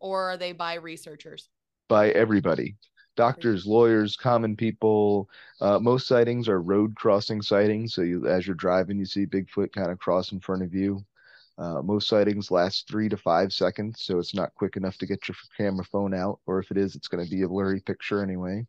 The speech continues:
Speaker 1: Yeah.
Speaker 2: Um, yeah.
Speaker 1: Wow. Fascinating. I'm, I, I, so ev-, my kids kinda make fun of me 'cause I always say, like, "I'll be out in the middle of the forest." I'm like, "I, seriously, like, why have I not seen a Bigfoot?"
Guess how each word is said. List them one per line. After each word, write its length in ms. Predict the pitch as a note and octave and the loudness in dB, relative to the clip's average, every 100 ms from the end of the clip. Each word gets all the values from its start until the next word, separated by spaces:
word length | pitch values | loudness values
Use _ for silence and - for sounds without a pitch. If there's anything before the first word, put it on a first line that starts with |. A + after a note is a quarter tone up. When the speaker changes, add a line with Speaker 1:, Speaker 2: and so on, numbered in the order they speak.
| _ _ _ _ - | _ _ _ _ -14
Speaker 1:
Yeah. 200 | F#3 D#3 | -10 -6
Speaker 2:
Um, 580 | E2+ E2+ E2 E2+ E2+ F2 - - _ _ _ _ _ _ _ _ _ _ _ _ _ - | -6 -6 -6 -8 -10 -16 -20 -20 _ _ _ _ _ _ _ _ _ _ _ _ _ -2
yeah. 300 | B2 D3 D#2 F#2 _ _ _ _ _ _ _ _ | 2 2 0 -6 _ _ _ _ _ _ _ _
Speaker 1:
Wow. 680 | E3+ E3+ F3 E3+ E3+ E3 D3 _ _ | -18 -12 -10 -8 -8 -10 -14 _ _
Fascinating. 880 | G3+ F3+ F#3 G#3 F#3+ F3+ F3 E3+ F#3 | -6 -6 -8 -12 -10 -10 -10 -12 -10
I'm, 240 | F3+ F#3 F3 _ - _ _ _ _ - | -12 -12 -18 _ -20 _ _ _ _ -14
I, 160 | G3+ F#3 | -12 -10
I, 60 | G3 | -12
so 140 | - | -4
ev-, 200 | G#3+ G#3+ | -2 -2
my 200 | G#3+ G#3+ | -4 -6
kids 300 | G3+ A3+ F#3 | -6 -10 -14
kinda 180 | - G3 | -10 -8
make 160 | F3+ F3 | -8 -8
fun 140 | F3 | -8
of 60 | F3+ | -8
me 100 | F3+ | -10
'cause 140 | F#3 | -8
I 120 | F3+ | -6
always 220 | F3 F3+ F3+ | -6 -8 -10
say, 180 | F3+ F3 | -8 -8
like, 300 | E3+ E3 _ - | -8 -10 _ -8
"I'll 140 | F3 | -6
be 120 | F3 | -4
out 120 | F3 - | -6 -6
in 60 | |
the 60 | F3+ | -8
middle 200 | F3 E3+ | -8 -8
of 40 | |
the 60 | E3+ | -8
forest." 220 | E3+ E3+ | -10 -12
I'm 40 | F#3+ | -10
like, 120 | - | -14
"I, 160 | B3+ D#4+ | -12 -16
seriously, 480 | - - D4 C#4+ A#3 | -16 -14 -12 -10 -10
like, 160 | F3+ F3 | -10 -10
why 240 | A3 C4 | -10 -8
have 140 | G4+ G4 | -6 -6
I 100 | D#4 | -6
not 260 | G#3+ - | -6 -10
seen 200 | - A3 | -14 -14
a 40 | F#3 | -14
Bigfoot?" 560 | F3 E3+ - D3 - | -14 -16 -16 -20 -20